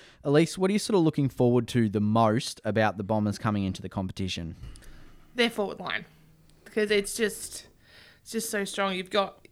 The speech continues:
Speaker 2: your Bonnie Toogood's up there. You've got Renee Tierney and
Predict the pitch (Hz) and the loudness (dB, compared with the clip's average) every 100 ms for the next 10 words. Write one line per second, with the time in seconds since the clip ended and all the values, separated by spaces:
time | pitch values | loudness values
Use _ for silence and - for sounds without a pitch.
0 | _ _ 208 196 214 220 202 208 196 196 | _ _ -10 -2 0 0 0 -2 -2 -4
1 | 185 185 185 185 185 190 190 190 185 - | -4 -6 -4 -4 -2 -6 -2 -2 -2 -10
2 | _ _ - - _ 208 214 214 214 220 | _ _ -20 -20 _ 0 4 4 2 -4
3 | 202 190 190 190 202 190 185 190 190 | -2 -2 -4 -4 -2 -2 -2 -6 -10